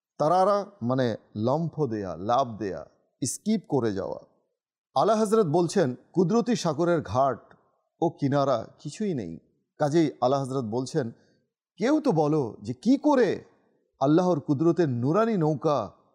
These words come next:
আল্লাহ নবী সাল্লাল্লাহু তাআলা আলাইহি ওয়াসাল্লামকে নিয়ে গেল, আর কোথায় নিয়ে থামালো?" অর্থাৎ আল্লাহ নবী সাল্লাল্লাহু তাআলা আলাইহি ওয়াসাল্লাম এমন স্থানে গেলেন যেখানে যাওয়ার পর অন্যান্য সকলকে ছেড়ে আল্লাহ নবী নিজেই চোখের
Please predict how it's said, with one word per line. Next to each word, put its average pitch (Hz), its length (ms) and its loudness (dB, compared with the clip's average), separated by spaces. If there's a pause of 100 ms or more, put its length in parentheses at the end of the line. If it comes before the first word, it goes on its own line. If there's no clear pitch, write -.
আল্লাহ 139 200 0
নবী 135 240 -2
সাল্লাল্লাহু 131 540 -2
তাআলা 117 400 -2
আলাইহি 123 160 0
ওয়াসাল্লামকে 160 580 -2
নিয়ে 135 260 -2
গেল, 110 260 -6 (520)
আর 202 140 0
কোথায় 254 460 0
নিয়ে 254 220 4
থামালো?" 160 520 0 (480)
অর্থাৎ 139 300 0
আল্লাহ 160 220 2
নবী 160 220 0
সাল্লাল্লাহু 170 480 2
তাআলা 165 180 0
আলাইহি 156 320 0
ওয়াসাল্লাম 180 540 0 (320)
এমন 262 440 2
স্থানে 214 340 2
গেলেন 170 360 2 (520)
যেখানে 175 400 0
যাওয়ার 160 440 2
পর 143 360 0 (480)
অন্যান্য 190 520 2
সকলকে 202 640 0
ছেড়ে 170 420 0 (480)
আল্লাহ 160 240 2
নবী 156 280 2
নিজেই 170 520 4 (100)
চোখের 151 280 0